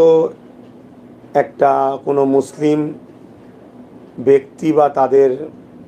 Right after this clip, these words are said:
সংগঠনের কিছু একটা নাম বারবার উঠে আসছে, কিন্তু আমি নামটা প্রকাশ্য বলতে এই জন্যে পারছি না, কেন আমার কাছে নিজে থেকে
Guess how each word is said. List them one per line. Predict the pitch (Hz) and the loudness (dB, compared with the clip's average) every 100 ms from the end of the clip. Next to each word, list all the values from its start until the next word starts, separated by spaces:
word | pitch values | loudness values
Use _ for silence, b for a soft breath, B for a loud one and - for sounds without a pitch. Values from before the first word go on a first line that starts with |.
| - - | -20 -4
সংগঠনের | 135 139 143 139 147 143 127 | -2 2 0 0 -4 -6 -6
কিছু | 135 - 135 | -12 -2 -2
একটা | 127 - 131 127 123 | -2 -2 -2 0 0
নাম | 131 139 127 | -2 -4 -2
বারবার | 127 127 135 135 | 0 0 -2 -2
উঠে | 135 143 117 | -2 -2 -2
আসছে, | 110 - - - - - - - B B B B B - | -4 -14 -8 -8 -8 -20 -20 -20 B B B B B -14
কিন্তু | - 143 143 | -10 -4 -2
আমি | 151 151 | -2 -2
নামটা | 143 160 160 165 | -2 -2 -4 -4
প্রকাশ্য | 156 156 151 165 135 | -2 -2 -2 -6 0
বলতে | 139 139 147 | -2 -2 -2
এই | 139 | -2
জন্যে | 160 156 | -2 -2
পারছি | 135 - - 123 | -2 -4 -12 -8
না, | 117 | -8
কেন | 135 135 123 | -6 -4 -2
আমার | 127 123 | -2 -2
কাছে | 131 - 135 127 - - - - - - - - - - - - - - - - - - 139 | -4 -2 -2 -2 -4 -20 -20 -20 -20 -20 -20 -20 -20 -20 -20 -20 -20 -20 -20 -20 -20 -10 -2
নিজে | 156 175 180 | 0 0 -2
থেকে | 180 | -4